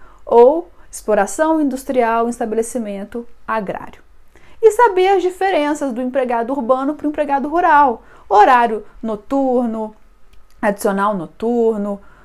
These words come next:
salário in natura, aviso prévio e o horário noturno, né, e a hora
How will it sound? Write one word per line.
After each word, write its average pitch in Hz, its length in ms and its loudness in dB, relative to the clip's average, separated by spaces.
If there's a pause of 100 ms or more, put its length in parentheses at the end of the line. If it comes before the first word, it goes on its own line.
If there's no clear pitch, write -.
(160)
salário 247 600 4
in - 20 -8
natura, 226 1000 -2 (460)
aviso 247 640 0
prévio 214 720 -4 (1600)
e 349 260 -4 (880)
o 254 240 0
horário 254 380 2
noturno, 294 420 -6
né, 349 200 -4
e 269 120 0
a 302 160 4
hora 269 300 2